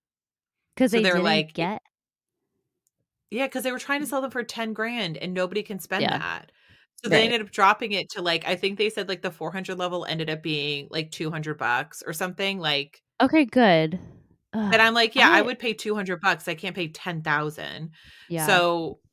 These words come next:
Speaker 2: I'm thinking, like,
Speaker 1: Friggin'
Speaker 2: maybe when it, they come closer, I know, I might do, like, a last minute grab a ticket. Although, like, I don't have,
Speaker 1: Absolutely.
Speaker 2: like, any Swiftie fan, any Swiftie friends,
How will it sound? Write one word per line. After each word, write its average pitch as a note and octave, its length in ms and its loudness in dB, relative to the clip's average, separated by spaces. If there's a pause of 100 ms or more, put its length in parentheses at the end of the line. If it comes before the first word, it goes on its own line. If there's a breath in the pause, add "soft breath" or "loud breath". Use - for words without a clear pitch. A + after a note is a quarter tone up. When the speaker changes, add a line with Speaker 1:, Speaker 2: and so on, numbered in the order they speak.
(140)
Speaker 2:
I'm G#3+ 220 4
thinking, B3+ 320 -4
like, D#4 160 2
Speaker 1:
Friggin' D#4+ 60 -2
Speaker 2:
maybe G3 280 -2
when G#3 160 -4
it, G3 160 -8
they E3+ 220 -6 (220)
come D#3+ 440 -4
closer, D#3 640 -6
I D3+ 100 -4
know, C#3 220 -4
I D3 180 -4
might C#3+ 240 -6
do, D3 160 -8
like, C#3+ 240 -8
a C#3 40 -4
last C3+ 460 -4
minute B2 400 -10 (1080)
grab G#2+ 260 -10
a - 40 -14
ticket. - 500 -16
Although, A#3 260 -10
like, A#3 200 -10
I A#3+ 100 -10
don't F3+ 280 0
have, F3+ 160 -2
Speaker 1:
Absolutely. E3 120 0
Speaker 2:
like, D#3+ 260 -4 (600 soft breath)
any G3 280 2
Swiftie E3 480 -6
fan, D3+ 420 -4
any E3+ 320 -2
Swiftie D#3 420 -6
friends, D#3+ 640 -4